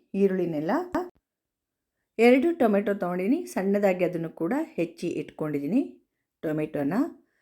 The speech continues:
ಶುಂಠಿ ಬೆಳ್ಳುಳ್ಳಿ ಪೇಸ್ಟ್ ಒಂದು ಸ್ಪೂನಿನಷ್ಟು ತೊಗೊಂಡಿದ್ದೀನಿ, ರೆಡಿ ಶುಂಠಿ ಬೆಳ್ಳುಳ್ಳಿ ಪೇಸ್ಟ್ ಕೂಡ ತೊಗೋಬೋದು. ಕೊತ್ತಂಬರಿ ಸ್ವಲ್ಪ, ಧನಿಯಾ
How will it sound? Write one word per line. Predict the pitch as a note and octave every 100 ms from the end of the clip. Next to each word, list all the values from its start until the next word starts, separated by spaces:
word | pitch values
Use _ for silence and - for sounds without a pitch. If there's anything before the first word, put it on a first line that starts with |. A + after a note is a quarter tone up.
| _ _ _ -
ಶುಂಠಿ | D4+ E4+ F4+ C4
ಬೆಳ್ಳುಳ್ಳಿ | A3 G#3 G#3 G3+ G3
ಪೇಸ್ಟ್ | G3 G3 - F#3+
ಒಂದು | A#3 C4+ B3+
ಸ್ಪೂನಿನಷ್ಟು | - F3+ F3 F3 - E3+
ತೊಗೊಂಡಿದ್ದೀನಿ, | E3 E3 E3+ B3 E4 A3+
ರೆಡಿ | G3 A3+ B3+ B3
ಶುಂಠಿ | G3 F#3+ F#3+
ಬೆಳ್ಳುಳ್ಳಿ | F3 F3 F3
ಪೇಸ್ಟ್ | E3+ E3 - D#3+
ಕೂಡ | E3+ F3
ತೊಗೋಬೋದು. | D3 D3 D3 D3+ G#3 F4 - - _ _ -
ಕೊತ್ತಂಬರಿ | C4 B3+ E4+ D4+ G#3+ G3 -
ಸ್ವಲ್ಪ, | - F#3 D#3+ - B3+ F4+ - _ _ _ _ _ _ _
ಧನಿಯಾ | G#3+ A#3+ C#4